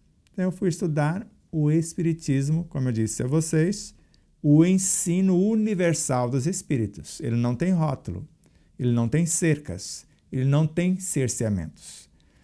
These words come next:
Por isso que todo espírita consciente disso é, por si mesmo, um espiritualista. Agora, nem todo espiritualista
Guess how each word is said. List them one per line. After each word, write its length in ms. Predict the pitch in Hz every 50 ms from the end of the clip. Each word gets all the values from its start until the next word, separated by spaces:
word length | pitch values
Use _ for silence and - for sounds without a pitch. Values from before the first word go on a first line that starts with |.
| _ _ _ _ -
Por 160 | 135 139 147
isso 240 | 170 185 180 - 165
que 100 | 160 151
todo 720 | 147 - - _ - 196 202 214 220 226 208 185 190 190
espírita 920 | 190 202 190 - - - - _ - 165 165 160 147 143 147 - 127 117
consciente 920 | 117 - - 160 165 175 160 - - 165 139 131 127 127 135 139 - 147
disso 580 | 127 117 120 117 120 120 - - - 247 294 294 - _ _ _ _ _ _ _ _ _ _ _ _ _ _ -
é, 240 | 175 180 190 202
por 300 | 208 208 - 196 190 180
si 200 | 180 - - 214
mesmo, 440 | 202 190 170 165 180 185 175 185 180
um 100 | 175 170
espiritualista. 960 | 175 180 175 - - 185 160 165 160 165 175 165 151 127 101 - - - - _ _ _ _ _ _ _ _ _ _ _ _ _ _ _ _ _ -
Agora, 240 | 127 143 143 147 147
nem 420 | 151 160 180 196 220 233 233 233
todo 480 | 214 220 - - 185 185 185 165 156 156
espiritualista 1040 | 170 190 190 190 - 180 160 165 165 170 156 143 135 139 147 147 147 - 160 143